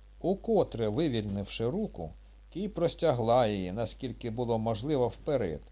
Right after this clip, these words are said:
і з усього розмаху вдарила у щось зовсім тверде. Рука не хотіла проникати всередину.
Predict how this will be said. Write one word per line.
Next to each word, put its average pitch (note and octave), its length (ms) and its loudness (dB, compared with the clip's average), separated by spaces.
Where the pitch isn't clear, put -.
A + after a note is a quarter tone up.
і B2+ 220 -2
з - 180 -10
усього C3+ 720 2
розмаху B2 680 0
вдарила B2 520 4
у G#2+ 160 -4
щось D3+ 280 -4
зовсім A2+ 460 -2
тверде. D#2+ 520 -4
Рука C#3 360 4
не G3 140 2
хотіла F#3+ 480 0
проникати G2+ 580 -2
всередину. E2 640 -6